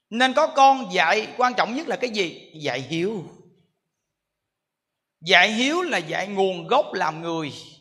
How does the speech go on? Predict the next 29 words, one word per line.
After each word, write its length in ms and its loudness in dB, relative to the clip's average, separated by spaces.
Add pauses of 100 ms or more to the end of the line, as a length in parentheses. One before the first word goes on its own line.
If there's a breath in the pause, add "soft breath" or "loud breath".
(760)
Tương 180 6
lai 200 8
con 300 2
sẽ 140 0
thành 340 -2
công, 440 4
lập 260 2
được 120 -4
sự 160 -4
nghiệp 280 -6
lớn, 360 0 (680)
vợ 220 6 (100)
chồng 200 0
sống 220 -4
hạnh 360 -4
phúc 180 2 (640)
là 460 0
từ 240 0
ngay 220 -4 (100)
chỗ 300 -4
con 280 0
mình 260 -8
có 100 0
hiếu. 260 -2 (1600)
Còn 180 2
đứa 100 4
con 240 2
bất 220 4
hiếu, 280 2